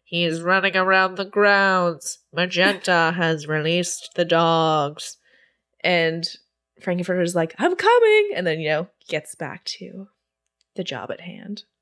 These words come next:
Speaker 2: So we cut back to Janet, or actually first we cut back to Rocky, who is running from the dogs.
Speaker 1: Mm-hmm.
Speaker 2: But then Janet, like, gets in the elevator,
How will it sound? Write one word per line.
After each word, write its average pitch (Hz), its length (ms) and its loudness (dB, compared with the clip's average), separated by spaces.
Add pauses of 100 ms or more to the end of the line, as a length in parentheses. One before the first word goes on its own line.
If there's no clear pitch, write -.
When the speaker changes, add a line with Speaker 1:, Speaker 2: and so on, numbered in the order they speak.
Speaker 2:
So 185 680 -2
we 196 100 -8
cut - 260 -10
back 311 260 -6
to 277 120 -4
Janet, 156 680 -2 (120)
or 208 180 4
actually 202 380 2
first 190 420 -2
we 160 380 -2 (300)
cut 180 260 0 (100)
back 156 260 0
to 151 100 -2
Rocky, 143 440 4
who 151 160 -2
is 143 120 -4
running 143 260 -2
from 135 180 -8
the - 60 -14
dogs. 160 520 -4
Speaker 1:
Mm-hmm. 170 360 -18 (220)
Speaker 2:
But 170 160 -4
then 170 320 0 (520)
Janet, 170 380 -2
like, 175 220 0
gets 151 240 -2
in 165 80 -6
the 160 120 -6 (160)
elevator, 160 800 0